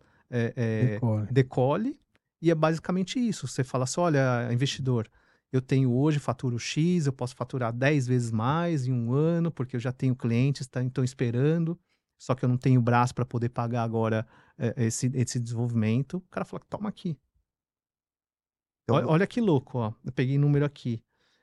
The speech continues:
Speaker 1: De
Speaker 3: Caramba.
Speaker 1: investimento de dois mil e dezenove até agora,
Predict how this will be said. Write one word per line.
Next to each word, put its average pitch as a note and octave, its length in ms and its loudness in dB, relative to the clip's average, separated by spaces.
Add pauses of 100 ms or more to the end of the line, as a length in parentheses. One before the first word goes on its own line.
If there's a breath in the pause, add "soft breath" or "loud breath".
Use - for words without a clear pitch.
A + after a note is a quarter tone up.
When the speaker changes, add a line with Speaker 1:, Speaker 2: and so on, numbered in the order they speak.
(220)
Speaker 1:
De G2+ 60 -8
Speaker 3:
Caramba. D3 120 8
Speaker 1:
investimento C#3+ 720 2
de B2 240 -2
dois A#2+ 320 0
mil C#3+ 300 2
e F3+ 240 -4
dezenove B2 480 2
até A#2 160 -6
agora, B2+ 420 -2